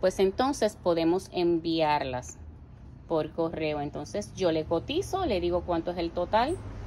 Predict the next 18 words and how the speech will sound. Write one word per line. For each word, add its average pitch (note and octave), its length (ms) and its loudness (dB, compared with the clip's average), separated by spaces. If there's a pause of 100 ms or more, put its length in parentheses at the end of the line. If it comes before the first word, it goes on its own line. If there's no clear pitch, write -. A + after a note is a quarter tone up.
(200)
y G3 80 2
usted F#3+ 200 0
entonces F#3+ 600 2
hace E3 260 2
el F3 100 0
pago. C#3+ 400 -2
Los G#3 300 6
pagos A#3 600 4 (760)
se G3 240 4
hacen G3+ 500 4 (260)
a F3 140 6
través F3 380 6
de A3+ 100 6
lo G3+ 160 8
que F3+ 340 4
es, - 200 -4 (180)
este, F#3+ 800 0
PayPal. A#3 580 4